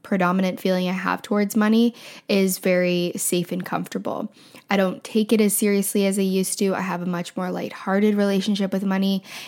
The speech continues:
and I've begun to see it as a vehicle for my pleasure, enjoyment, and freedom. Before we get into it, I want to share some definitions for some of the terms that I'll be using frequently throughout this series.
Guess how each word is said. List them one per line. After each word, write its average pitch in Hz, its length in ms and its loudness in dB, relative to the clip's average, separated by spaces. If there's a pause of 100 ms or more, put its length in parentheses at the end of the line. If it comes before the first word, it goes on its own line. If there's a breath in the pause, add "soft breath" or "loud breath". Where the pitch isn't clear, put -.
(140 loud breath)
and 202 480 4
I've 196 300 2
begun 202 260 2
to 202 100 -2
see 196 200 -2
it 196 100 -4
as 196 180 -2
a 190 60 2
vehicle 185 480 -2
for 180 240 -4
my 180 240 -2
pleasure, 196 480 -2
enjoyment, 185 540 -4
and 185 180 -6
freedom. 185 420 -6 (120)
Before 233 340 4
we 269 80 4
get 311 140 4
into 208 260 2
it, 254 100 2
I 220 120 2
want 196 160 0
to 196 80 0
share 190 340 0
some 196 220 -2
definitions 214 920 0
for 190 280 0
some 190 240 -4
of 190 60 -6
the 196 100 -4
terms 190 420 -4
that 196 100 -2
I'll 190 120 0
be 185 140 -4
using 185 320 -2
frequently 190 560 -4
throughout 185 420 -8
this 185 160 -6
series. 285 560 2